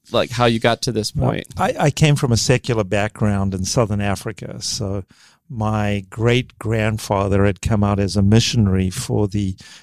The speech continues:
Speaker 2: Church of England. And then when my grandfather came along, he's like, "I'm having none of that." <laughs>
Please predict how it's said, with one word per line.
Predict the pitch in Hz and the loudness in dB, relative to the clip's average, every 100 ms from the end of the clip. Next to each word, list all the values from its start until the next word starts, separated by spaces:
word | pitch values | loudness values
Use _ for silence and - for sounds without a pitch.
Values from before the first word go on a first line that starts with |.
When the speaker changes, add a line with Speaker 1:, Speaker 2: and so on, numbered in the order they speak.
| - | -6
Speaker 2:
Church | - 131 127 | 2 2 4
of | |
England. | 113 117 101 87 98 - - - - _ _ - | 2 2 0 -2 -4 -8 -20 -20 -20 _ _ -6
And | 131 110 110 107 107 107 | 0 2 2 2 0 -2
then | 107 117 117 117 120 | 0 4 4 2 0
when | 113 107 | 0 2
my | 104 | 0
grandfather | 123 147 143 113 104 | 4 4 4 2 2
came | - 107 | 0 -2
along, | 104 101 104 | 0 0 0
he's | 101 123 117 | 0 -2 -2
like, | 117 - | -4 -2
"I'm | 110 | -2
having | 120 123 107 | 0 2 2
none | 110 | 2
of | 104 | 0
that." | 104 95 98 - | 0 -2 -2 -6
<laughs> | - | -8